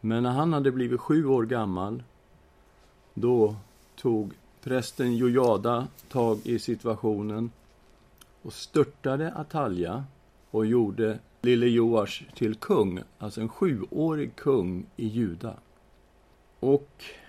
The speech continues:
vi tror då att det är Jojada egentligen som styr landet genom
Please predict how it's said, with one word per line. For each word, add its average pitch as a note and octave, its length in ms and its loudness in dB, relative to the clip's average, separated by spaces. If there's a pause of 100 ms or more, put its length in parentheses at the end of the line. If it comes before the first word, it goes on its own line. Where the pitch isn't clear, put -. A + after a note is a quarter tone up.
(280)
vi C#3 200 2
tror D3+ 380 4
då A2 120 4
att G2+ 180 0
det A#2 200 2
är G#2+ 120 6
Jojada A#2+ 680 2
egentligen G#2+ 520 -2
som G2 260 -8
styr C3+ 720 -4
landet E2+ 760 -10 (800)
genom G2 720 0